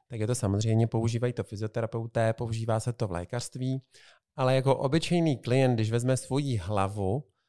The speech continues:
a bude lámat tu hlavu vůči tělu, tak si dost ubližuje. Protože neprotáhne ty svaly, i když cítí obrovský tah.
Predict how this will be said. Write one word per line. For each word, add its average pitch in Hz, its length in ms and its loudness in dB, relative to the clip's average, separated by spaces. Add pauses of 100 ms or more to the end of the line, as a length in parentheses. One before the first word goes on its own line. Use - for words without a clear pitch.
(120)
a 104 100 -4
bude 120 220 4
lámat 120 680 2
tu 117 160 -2
hlavu 117 680 0 (220)
vůči 120 280 -4
tělu, 104 380 -2 (320)
tak 110 180 -8
si 120 80 -2
dost 110 200 0
ubližuje. 92 480 -4 (680)
Protože 123 260 2
neprotáhne 143 680 4
ty 131 120 -6
svaly, 98 420 -4 (200)
i 180 100 -2
když 196 280 2
cítí - 380 -4
obrovský 120 600 -4
tah. - 480 -4